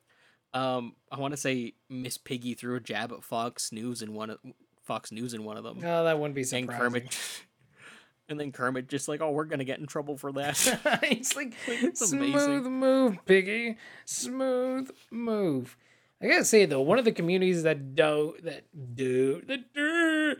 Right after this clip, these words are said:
Speaker 2: one of the communities, <laughs> one of the communities that do really appreciate voice actors is gaming, like, 'cause that's really all the actors you have for gaming, you know what I mean? And a lot of the
Speaker 1: Mm-hmm.
Speaker 2: voice actors do a lot of the physicality and, uh,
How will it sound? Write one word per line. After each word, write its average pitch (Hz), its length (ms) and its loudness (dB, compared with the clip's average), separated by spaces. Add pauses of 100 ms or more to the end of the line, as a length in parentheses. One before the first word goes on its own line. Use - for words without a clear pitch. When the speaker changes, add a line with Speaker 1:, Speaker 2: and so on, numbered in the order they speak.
(460)
Speaker 2:
one 220 140 4
of 220 80 8
the 220 60 6
communities, 208 460 6 (360)
<laughs> - 180 6 (1000)
one 247 120 6
of 240 60 6
the 240 80 6
communities 175 580 2
that 147 300 2
do 147 160 0
really 139 220 0
appreciate 139 480 -2
voice 131 260 0
actors 123 500 -8
is 247 200 0
gaming, 151 440 4
like, 147 200 0 (360)
'cause 170 120 -8
that's 220 260 -2
really 196 240 0
all 170 300 -4
the 147 180 -16 (240)
actors 156 480 -6
you 139 80 -8
have 131 380 -8
for 131 320 -8 (340)
gaming, 208 460 -6
you 156 100 -4
know 175 80 -2
what 175 100 0
I 160 60 0
mean? 180 240 -6 (320)
And 175 100 -4
a 196 60 0
lot 185 240 2
of 208 80 0
the 185 60 0
Speaker 1:
Mm-hmm. 165 220 0
Speaker 2:
voice 175 260 0
actors 156 340 -2
do 143 140 -4
a - 20 -4
lot 131 300 -6
of 135 40 -8
the 127 60 -10
physicality 131 920 -6
and, 123 360 -10
uh, 117 40 -10